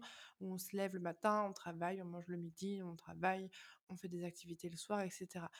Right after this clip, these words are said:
On a essayé de faire ça, ça n'a pas fonctionné, donc on a désappris complètement. Il a fallu qu'on passe personnellement par ce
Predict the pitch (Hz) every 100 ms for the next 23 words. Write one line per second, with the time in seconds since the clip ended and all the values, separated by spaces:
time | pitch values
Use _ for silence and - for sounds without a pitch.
0 | - - - 196 185 185 185 196 180 220
1 | 233 190 180 170 - 190 190 185 165 185
2 | 185 226 214 - 180 196 214 190 - 175
3 | 165 - - 247 247 214 202 202 226 220
4 | 196 190 180 202 226 - - - 208 196
5 | 196 214 247 - 208 - 208 - 196 -
6 | 202 190 208 208 190 -